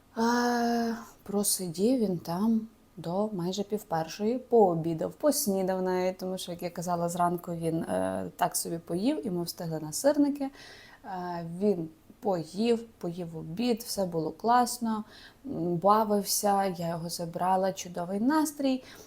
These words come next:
Гуляти не хотіли, пішли додому, але потім в нас сталася аварія, велика-велика аварія. Дитина нам зла-, ну так, зламала зуб.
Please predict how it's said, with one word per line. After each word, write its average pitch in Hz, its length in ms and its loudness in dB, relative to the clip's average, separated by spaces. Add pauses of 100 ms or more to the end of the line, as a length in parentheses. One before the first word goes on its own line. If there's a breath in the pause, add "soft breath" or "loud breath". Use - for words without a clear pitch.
(100)
Гуляти 220 440 4
не 180 120 0
хотіли, 349 500 2
пішли 196 300 0
додому, 320 560 2
але 208 180 0
потім 285 300 2
в 214 40 6
нас 202 120 2
сталася 196 500 0
аварія, 160 480 -2
велика-велика 185 800 -2
аварія. 131 300 -10 (380)
Дитина 233 480 2 (220)
нам 180 160 0
зла-, 170 200 -2 (160)
ну 226 60 -4
так, - 120 -4 (100)
зламала 214 560 4
зуб. 147 280 -2